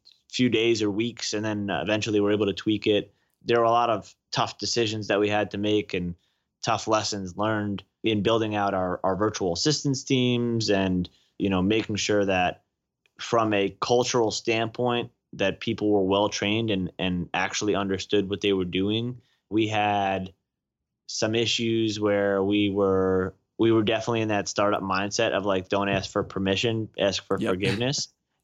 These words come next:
Speaker 1: And at that time, it, I don't really think that ever flies, but at the time it was a little bit more okay. Now it's like, there's way too many startups out there for that mantra to still exist.
Speaker 2: Right.
Speaker 1: 'Cause,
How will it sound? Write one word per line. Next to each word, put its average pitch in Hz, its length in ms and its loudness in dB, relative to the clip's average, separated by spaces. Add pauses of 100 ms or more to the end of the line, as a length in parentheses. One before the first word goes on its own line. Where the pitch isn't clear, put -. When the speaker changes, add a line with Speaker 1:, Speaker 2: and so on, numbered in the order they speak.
Speaker 1:
And 120 300 0
at 117 160 -2
that 151 180 0
time, 135 520 0
it, 110 240 -2 (320)
I 127 80 2
don't 170 100 4
really 143 260 4
think 113 180 -4
that 92 120 -2
ever 104 220 -2
flies, 131 560 0 (340)
but 120 300 2
at 117 160 0
the 131 80 -2
time 139 320 2
it 117 80 -2
was 110 100 -2
a 104 80 -2
little 117 320 0
bit 131 180 0
more 135 280 2
okay. 139 560 0 (260)
Now 139 380 0
it's 131 100 -4
like, 127 140 -6
there's 120 180 -6
way 143 160 2
too 160 140 -4
many 131 180 -2
startups 113 420 -2
out 90 200 -4
there 92 160 -4
for 98 140 -4
that 92 180 0
mantra 92 440 -2
to 87 100 -2
still 92 280 0
exist. 87 460 -2
Speaker 2:
Right. 98 200 -2 (240)
Speaker 1:
'Cause, 95 360 -2